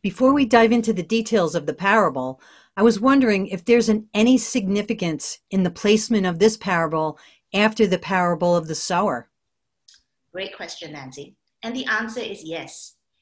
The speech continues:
Speaker 2: In the parable of the sower, we know that there were four types of soil, and only the good soil produced good fruit. This meant that only a humble and contrite heart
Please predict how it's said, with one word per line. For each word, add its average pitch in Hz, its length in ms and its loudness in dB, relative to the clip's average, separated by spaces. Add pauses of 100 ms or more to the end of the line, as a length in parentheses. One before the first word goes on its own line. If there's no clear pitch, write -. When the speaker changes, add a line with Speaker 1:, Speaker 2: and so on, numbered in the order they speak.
(100)
Speaker 2:
In 262 140 -4
the 240 140 -8
parable 370 600 -8
of - 100 -20
the - 60 -20
sower, 190 540 -12 (260)
we 226 160 -8
know 311 220 -4
that 339 240 -10
there 208 100 -8
were 185 140 -14
four 311 540 -8
types - 420 -12
of 185 100 -16
soil, - 480 -14 (280)
and 247 180 -6
only 330 320 -6
the 220 240 -10
good 294 240 -10
soil 160 540 -14 (100)
produced 196 600 -16
good 175 240 -18 (260)
fruit. - 360 -14 (560)
This 403 240 -8
meant 214 360 -6 (140)
that 247 220 -10
only 339 320 -4
a 208 100 -8
humble 330 680 -8
and 214 220 -12
contrite 254 640 -12 (160)
heart 180 260 -10